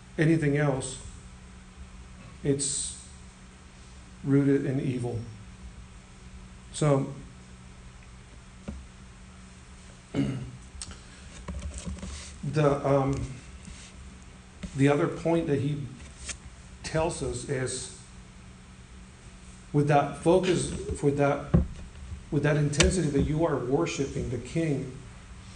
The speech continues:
be careful not to bash one another, not to grumble against one another.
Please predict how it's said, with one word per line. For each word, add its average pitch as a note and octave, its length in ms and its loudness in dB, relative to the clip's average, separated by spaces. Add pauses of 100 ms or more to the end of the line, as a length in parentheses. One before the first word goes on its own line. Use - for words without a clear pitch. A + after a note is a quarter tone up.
(880)
be C#3 100 4
careful D3+ 440 4
not C#3 300 4
to - 320 2 (760)
bash C#3+ 460 4
one C#3 120 4
another, C3 340 0
not C3+ 180 0
to C#3 80 0
grumble C3+ 380 2
against A#2+ 200 -4
one C3 120 -2
another. B2 400 -4